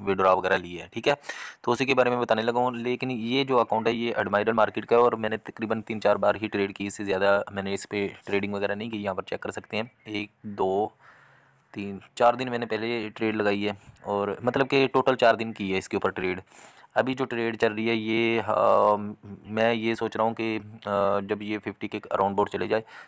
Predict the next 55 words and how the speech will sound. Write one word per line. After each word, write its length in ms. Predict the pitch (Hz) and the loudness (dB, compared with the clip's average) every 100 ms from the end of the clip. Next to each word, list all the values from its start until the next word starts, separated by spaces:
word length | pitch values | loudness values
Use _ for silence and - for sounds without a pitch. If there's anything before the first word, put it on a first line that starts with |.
| _ | _
तब 80 | 107 | -4
मैं 120 | 107 | -2
इसको 180 | 104 - | -4 -4
क्लोज 220 | 101 101 | -2 0
कर 120 | 101 107 | 0 -2
लूँ। 120 | 123 - - - | -2 -6 -12 -4
लेकिन 160 | 135 143 | 0 2
अभी 160 | 143 | 0
इनका 180 | 143 143 | 0 0
जो 120 | 143 | 0
सेटअप 340 | 135 113 135 143 | 4 4 4 2
है 100 | 143 | 0
ये 160 | 127 | 0
थोड़ा 180 | 139 127 | 2 2
सा 120 | 120 | 2
मुख्तलिफ 340 | 117 107 113 123 | 0 -4 -4 -4
हो 60 | |
चुका 240 | 117 110 113 | -4 0 2
है, 120 | 135 - _ - | 0 -6 _ -8
ये 80 | 110 | -6
जो 120 | 117 | -2
कट 220 | - - | -2 2
हो 80 | 123 | 4
रहा 120 | 101 | 4
है 80 | 107 | 4
बैलेंस 300 | 107 104 - | 2 0 0
वगैरह। 260 | 110 110 139 - - - - - | 2 2 0 -6 -16 -18 -18 -12
तो 300 | 104 - 104 | -8 -8 -2
साथ 200 | - 107 | 2 4
साथ 160 | 127 123 127 | 2 0 -4
इसके 240 | - 135 | -2 2
बारे 220 | 123 120 | 4 4
में 100 | 123 | 0
मेन 220 | 123 117 117 | -2 -4 -2
रीज़न 240 | 117 123 | -4 -2
जो 140 | 117 110 | 0 2
है 140 | 113 117 - 113 | 2 0 -4 2
वो 140 | 113 | 4
मैंने, 260 | 113 113 113 | 4 0 -2
अ, 200 | - 104 | 2 2
मेल 220 | 104 113 | 4 0
की 120 | 113 | 0
हुई 180 | 110 113 | -2 0
है, 80 | 113 | 0
जैसे 220 | 104 - | 0 0
ही 80 | 107 | -2
पता 100 | 104 | -2
चलेगा 240 | 101 104 | -2 -2
मैं 80 | 104 | -2
आप 140 | 101 - | -4 -4
लोगों 160 | 98 | -4
को 120 | 98 | -6
बताऊँगा, 380 | 98 - - - - | -8 -8 -8 -10 -6
ठीक 140 | |
है। 80 | 131 | -4